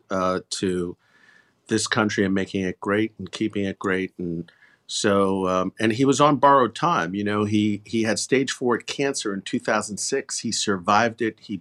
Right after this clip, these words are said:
beat it. And, uh, I think that was part of the thing. He was traveling all over the country. He thought he was invincible,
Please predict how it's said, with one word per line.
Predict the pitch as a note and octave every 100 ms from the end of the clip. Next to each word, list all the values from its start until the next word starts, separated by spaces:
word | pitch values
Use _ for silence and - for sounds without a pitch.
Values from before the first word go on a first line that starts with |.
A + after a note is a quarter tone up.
| -
beat | G#2+ G#2
it. | G#2 G#2 _ _ _ - _ _ _ -
And, | G2+ G2 G2+ G#2
uh, | G2 G2+
I | G#2+
think | C3+ B2+
that | C3
was | A#2+ - _ _ -
part | D3 D3
of | B2
the | A2
thing. | B2 A#2+
He | A2
was | G2
traveling | - B2+ B2+ A#2+
all | A2+ A#2
over | G#2+
the | G2
country. | - C3+ - G#2
He | F#2+
thought | G2 B2 A#2+
he | G#2+
was | F#2
invincible, | G2 F#2 C3 D3 A2 G2+ F#2+